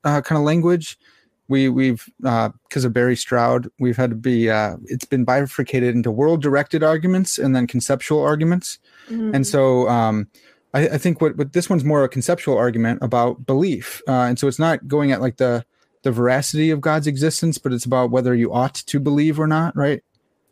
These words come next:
Speaker 2: Yeah, exactly.
Speaker 1: So is there,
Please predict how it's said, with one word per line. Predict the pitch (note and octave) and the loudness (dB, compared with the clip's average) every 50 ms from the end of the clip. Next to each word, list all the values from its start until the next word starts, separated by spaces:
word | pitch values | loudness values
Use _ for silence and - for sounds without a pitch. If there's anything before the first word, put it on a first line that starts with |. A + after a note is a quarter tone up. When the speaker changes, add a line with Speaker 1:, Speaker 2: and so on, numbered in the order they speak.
| _ _ _ | _ _ _
Speaker 2:
Yeah, | - G#3 G3+ F#3 A3 A3 | -2 -2 -2 -2 -2 -6
exactly. | A3+ - A#3 A#3 A3 G#3+ F#3+ F#3+ - G#3+ A3 G#3 A#3 A3+ - _ _ _ _ _ _ - | -4 -2 0 0 2 0 0 0 0 0 0 0 -2 -4 -8 _ _ _ _ _ _ -6
Speaker 1:
So | E3+ - F#3+ F3+ F3 - | -2 2 2 2 4 4
is | F3 E3+ E3+ | 2 2 2
there, | A3+ B3 B3+ A#3+ A3+ - | 2 4 4 2 2 -2